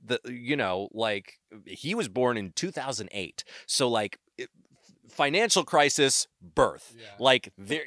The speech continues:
Speaker 1: here I am in a world <laughs> where, like, the economy's wrecked, global warming's a nightmare, like, all of that stuff. And the idea that, like, you, there's still so much to explore out of it. Like, the end is not a period. It's kind of like a dot, dot, dot.
Speaker 2: Yeah.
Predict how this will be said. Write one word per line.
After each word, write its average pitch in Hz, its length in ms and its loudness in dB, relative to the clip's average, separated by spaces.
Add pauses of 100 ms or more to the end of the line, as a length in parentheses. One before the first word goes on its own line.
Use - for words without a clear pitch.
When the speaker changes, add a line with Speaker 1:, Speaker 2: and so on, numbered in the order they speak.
Speaker 1:
here 226 340 4
I 190 100 8
am 127 420 4
in 135 200 2
a 190 40 6
world 147 460 6
<laughs> - 40 -20
where, 170 140 6
like, 147 200 4
the 135 120 0
economy's 147 600 2
wrecked, 135 380 2 (240)
global 151 300 6
warming's 147 340 4
a 139 60 0
nightmare, 120 460 4
like, 131 180 -6
all 151 180 0
of 135 80 -2
that 107 220 0
stuff. 92 380 -4 (100)
And 104 500 -6 (300)
the 123 320 -6
idea 120 640 0
that, 135 200 -4
like, 107 420 -4
you, 98 480 -18 (360)
there's 143 220 0
still 196 240 -2
so 175 300 0
much 180 240 0
to 160 100 0
explore 151 480 2
out 104 220 0
of 87 80 -10
it. 87 120 -10
Like, 107 220 -4 (260)
the 131 200 -6
end 180 340 2
is 131 220 -2
not 127 180 0
a 107 40 -2
period. 127 480 2
It's - 120 -12
kind 127 200 -4
of 113 60 0
like 104 180 0
a 95 60 -6
dot, 82 240 -6
dot, 87 200 -6
dot. - 260 -10
Speaker 2:
Yeah. 107 120 -20